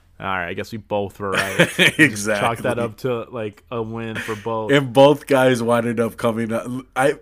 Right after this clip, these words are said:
Speaker 2: I swear, me and Max were watching the finals, and I know he was. When we will look at the end of games, we'll be like, "Who's gonna play better, Caruso or K C P?" And it's like, man, Caruso winded up starting, and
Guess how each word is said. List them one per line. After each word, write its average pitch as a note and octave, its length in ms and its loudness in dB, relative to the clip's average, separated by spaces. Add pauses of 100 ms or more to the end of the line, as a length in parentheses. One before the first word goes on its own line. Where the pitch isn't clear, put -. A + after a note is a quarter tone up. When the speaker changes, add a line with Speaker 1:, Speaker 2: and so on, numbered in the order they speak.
Speaker 2:
I B2 180 -2
swear, B2+ 380 0
me B2 220 -4
and C#3+ 100 -4
Max C#3 280 -2
were B2 100 -4
watching A2 400 -2
the G#2+ 100 -6
finals, A2 680 -2
and A2 180 -4
I A#2 160 0
know A2+ 300 -2
he G2+ 160 -8
was. F#2 500 -6
When A2+ 280 -6
we B2 120 -2
will C#3 200 2
look B2+ 260 0
at A#2+ 160 2
the A2 120 -4
end A2 220 -6
of G#2 100 -8
games, G#2 360 -6
we'll G#2 160 -4
be G#2+ 160 -2
like, G2+ 280 0 (260)
"Who's A2 200 -2
gonna A#2 220 0
play A#2+ 180 2
better, A2+ 440 2
Caruso A2+ 500 -2
or A#2 140 2
K A2+ 220 -4
C A2+ 220 -4
P?" A2+ 400 -4 (300)
And G2+ 160 -4
it's A2 160 -4
like, A2 200 2
man, G#2 240 0
Caruso B2+ 440 2
winded C3 320 0
up B2 100 0
starting, A#2 600 -2 (420)
and G2 280 -10